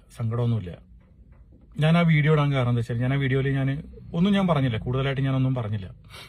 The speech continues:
ആ ഒരു പ്രൊജക്റ്റിൽ കെ എച്ച് ഡി സി എഞ്ചിനീയറിംഗ് കൺസൾട്ടൻസി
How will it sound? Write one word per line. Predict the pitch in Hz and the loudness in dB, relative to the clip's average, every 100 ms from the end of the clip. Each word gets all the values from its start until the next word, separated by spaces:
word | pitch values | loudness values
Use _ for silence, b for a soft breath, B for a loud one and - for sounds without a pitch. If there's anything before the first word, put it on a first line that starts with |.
| B _ - - - _ _ - - - - - 143 | B _ -20 -20 -20 _ _ -20 -20 -20 -20 -6 2
ആ | 170 | 4
ഒരു | 175 170 | 6 4
പ്രൊജക്റ്റിൽ | 156 135 127 135 120 156 - - | 2 0 -2 -4 -4 -8 -16 -4
കെ | 131 | -2
എച്ച് | 135 147 | 0 0
ഡി | 143 | 0
സി | 156 147 | 2 2
എഞ്ചിനീയറിംഗ് | 123 135 139 135 | 2 0 0 -2
കൺസൾട്ടൻസി | 127 127 120 | -2 -2 -2